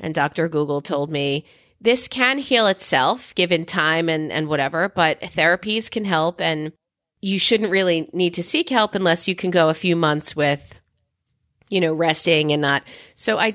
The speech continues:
I did seek help, and I'm gonna start physical therapy, and I'm gonna see if that could do it. I really don't want shots, and I absolutely don't want surgery. So I'm gonna ride this out, friends.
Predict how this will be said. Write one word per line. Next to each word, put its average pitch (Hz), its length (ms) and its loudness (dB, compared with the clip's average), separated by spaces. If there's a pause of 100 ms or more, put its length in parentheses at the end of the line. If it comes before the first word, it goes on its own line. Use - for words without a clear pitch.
(120)
I 202 80 2
did 160 340 2
seek 156 260 -4
help, 143 280 0
and 156 100 0
I'm 160 80 2
gonna 165 160 0
start 156 340 0
physical 160 300 -6
therapy, 151 480 -6
and - 100 -4
I'm 151 100 -4
gonna 151 160 -2
see 151 180 -4
if 151 80 -4
that 147 180 -4
could 160 100 -6
do 143 140 -2
it. 139 160 -4
I 190 40 0
really 247 260 2
don't 170 260 2
want 151 240 0
shots, 151 480 0
and 160 100 -2
I 139 240 0
absolutely 156 640 2
don't 151 220 2
want 139 160 -2
surgery. 131 600 -2 (340)
So 151 760 2 (600)
I'm 175 100 0
gonna 175 180 4
ride 165 260 4
this 165 160 -4
out, 143 180 2
friends. 156 540 -4